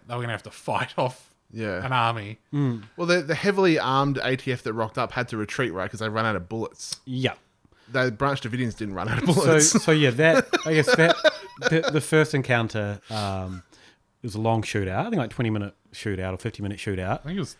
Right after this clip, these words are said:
Speaker 1: two hours.
Speaker 3: Oh.
Speaker 1: They shot, the A T F shot at the compound for two hours.
Speaker 3: Yeah, cool.
Speaker 2: Mm.
Speaker 3: So then they started running out of bullets. They, one of them was already killed.
Speaker 1: Yeah.
Speaker 3: 'Cause he jumped through, one of them jumped through the window and got
Speaker 2: Right.
Speaker 3: killed. So they're like, "Ah, this sucks.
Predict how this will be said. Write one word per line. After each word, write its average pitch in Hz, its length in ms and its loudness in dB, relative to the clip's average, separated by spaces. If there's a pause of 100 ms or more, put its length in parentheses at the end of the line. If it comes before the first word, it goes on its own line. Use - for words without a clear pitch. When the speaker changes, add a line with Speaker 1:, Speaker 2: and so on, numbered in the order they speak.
Speaker 1:
two 135 200 -4
hours. 110 440 -4
Speaker 3:
Oh. 110 220 0 (140)
Speaker 1:
They 127 200 -6
shot, - 300 -8 (100)
the 135 100 -6
A 156 100 0
T 160 120 -2
F - 80 -6
shot - 240 -4
at 123 100 -12
the - 60 -20
compound 113 340 -8
for - 80 -20
two 123 180 -8
hours. 107 200 -4
Speaker 3:
Yeah, 110 160 2
cool. 110 180 -4
Speaker 2:
Mm. 85 180 -12 (300)
Speaker 3:
So 135 240 2
then 131 400 4
they 131 200 4
started 120 180 4
running 110 180 2
out 104 60 0
of 95 60 -6
bullets. - 640 -6
They, 110 240 0
one 120 260 2
of 143 60 2
them 135 80 2
was 113 160 -2
already 110 160 -2
killed. 104 640 -4 (140)
Speaker 1:
Yeah. 107 140 -12 (120)
Speaker 3:
'Cause - 80 -16
he 135 120 2
jumped 120 260 -4
through, 113 140 -4
one 123 140 -2
of 117 120 0
them 98 100 -12
jumped 107 160 -4
through 104 80 -8
the 98 60 -6
window 95 360 -6 (380)
and 98 140 -10
got 92 60 -6
Speaker 2:
Right. 82 100 -12
Speaker 3:
killed. 90 340 -8 (560)
So 110 60 -10
they're 101 100 -6
like, 90 160 -12
"Ah, 85 400 -12
this 95 140 -10
sucks. - 500 -14